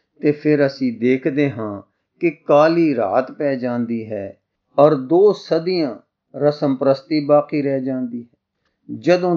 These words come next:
ਦਸਵੀਂ ਗਿਆਰਵੀਂ ਸਦੀ ਵਿੱਚ ਇਸਲਾਮੀ ਹਮਲੇ ਸ਼ੁਰੂ ਹੁੰਦੇ ਹਨ ਤਾਂ ਅਸੀਂ ਬੋਧੀ ਮਜ਼ਹਬ ਨੂੰ ਨਿਰਾ ਰਸਮਾਂ ਵਿੱਚ ਰਹਿ ਗਿਆ ਤੱਕਦੇ ਹਾਂ। ਨਾ ਪਹਿਲਾ ਰੂਹਾਨੀਅਤ ਦਾ ਓਜ, ਨਾ ਉਸ ਰੂਹਾਨੀਅਤ ਤੋਂ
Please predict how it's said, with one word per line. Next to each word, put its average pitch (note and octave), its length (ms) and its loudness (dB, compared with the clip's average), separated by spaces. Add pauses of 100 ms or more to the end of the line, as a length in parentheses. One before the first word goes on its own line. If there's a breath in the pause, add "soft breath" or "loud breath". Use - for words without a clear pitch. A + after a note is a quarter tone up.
ਦਸਵੀਂ G#3 460 0
ਗਿਆਰਵੀਂ F#3 500 4
ਸਦੀ E3+ 380 -2
ਵਿੱਚ D#3 260 -4
ਇਸਲਾਮੀ D3 680 -2
ਹਮਲੇ C3 340 0
ਸ਼ੁਰੂ E3+ 300 -2
ਹੁੰਦੇ C#3 380 0
ਹਨ A#2 260 -4 (540)
ਤਾਂ D#3+ 140 2 (160)
ਅਸੀਂ D#3+ 280 -2 (100)
ਬੋਧੀ E3+ 380 2
ਮਜ਼ਹਬ D3+ 420 0
ਨੂੰ D3+ 180 0
ਨਿਰਾ F3 400 2
ਰਸਮਾਂ D#3 440 -2
ਵਿੱਚ C#3+ 220 -4
ਰਹਿ C3 300 2
ਗਿਆ D3+ 240 -2
ਤੱਕਦੇ C#3+ 480 -4
ਹਾਂ। - 140 -18 (280)
ਨਾ C#3+ 240 0 (100)
ਪਹਿਲਾ E3 440 2
ਰੂਹਾਨੀਅਤ C#3 640 0
ਦਾ C3 240 0
ਓਜ, C3+ 480 -2 (300)
ਨਾ E3 320 2
ਉਸ G3 240 0
ਰੂਹਾਨੀਅਤ D3+ 680 0
ਤੋਂ D#3 140 0